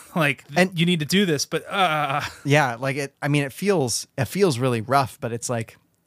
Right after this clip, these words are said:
Speaker 2: I, I, I don't know much about nineteen sixties medicine, but it feels necessary
Speaker 1: Yeah.
Speaker 2: to, like, keep her awake. And, ugh, and then they pump her full of coffee.
Speaker 1: Yeah.
Speaker 2: Basically, the worst way to have coffee.
Speaker 1: Ugh.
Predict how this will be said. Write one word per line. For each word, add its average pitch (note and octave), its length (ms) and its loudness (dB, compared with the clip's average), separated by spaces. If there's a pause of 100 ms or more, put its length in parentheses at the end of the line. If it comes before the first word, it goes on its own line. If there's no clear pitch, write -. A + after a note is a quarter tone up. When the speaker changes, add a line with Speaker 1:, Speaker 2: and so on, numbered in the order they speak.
(180)
Speaker 2:
I, C3+ 120 -2 (360)
I, C#3 240 -2
I D3 100 4
don't D3 160 -2
know C3+ 220 0
much A#2+ 260 -4
about A2+ 220 -2
nineteen A2+ 260 -4
sixties - 380 -4
medicine, A#2+ 400 0
but A#2 160 -2
it A2 100 -12
feels A#2+ 260 -4
necessary E3+ 680 0
Speaker 1:
Yeah. C#3+ 340 2 (200)
Speaker 2:
to, A#2 340 2
like, A#2 260 -4
keep C#3 260 -2
her C3 140 0
awake. A2+ 640 -4
And, A#2 300 -2 (840)
ugh, D3+ 280 6 (140)
and D3 160 0
then D3 100 0
they C#3 100 0
pump D3+ 220 -2
her D3+ 60 -4
full B2+ 160 0
of A#2 60 -2
coffee. A2+ 500 -2 (160)
Speaker 1:
Yeah. B2 340 -2
Speaker 2:
Basically, A#2 520 0
the B2 100 -2
worst D3+ 340 0
way B2 140 -2
to A2 80 -8
have A2 240 -12
coffee. A2 400 -12
Speaker 1:
Ugh. D#3 200 2